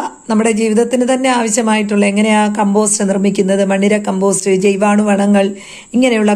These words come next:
കാര്യങ്ങളെല്ലാം പാഠഭാഗത്ത് കടന്നു വന്നിട്ടുണ്ട്. അപ്പോൾ ഈ പാഠഭാഗങ്ങളിലൂടെ വീണ്ടും കടന്നു പോവുക, ആശയം കൂടുതൽ ഉറപ്പിക്കുക.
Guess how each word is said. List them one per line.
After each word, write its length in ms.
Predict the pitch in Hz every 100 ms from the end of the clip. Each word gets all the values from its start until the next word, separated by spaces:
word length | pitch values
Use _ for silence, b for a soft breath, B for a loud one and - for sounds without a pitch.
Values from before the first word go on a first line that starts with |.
| 208
കാര്യങ്ങളെല്ലാം 680 | 190 196 202 196 196 214 262
പാഠഭാഗത്ത് 540 | 247 202 208 202 196 196
കടന്നു 240 | 190 190 196
വന്നിട്ടുണ്ട്. 460 | 190 196 196 208 - - - - - - _ - - - - 269
അപ്പോൾ 180 | 262 285 262 269
ഈ 20 | 294 - -
പാഠഭാഗങ്ങളിലൂടെ 920 | 240 220 240 247 233 226 226 208 214 220 208
വീണ്ടും 320 | 208 208 220 -
കടന്നു 280 | 208 190 208 208
പോവുക, 260 | 202 208 233 - - B B B B B 240
ആശയം 360 | 240 254 233 214
കൂടുതൽ 280 | 202 196 196 196
ഉറപ്പിക്കുക. 480 | 190 185 208 185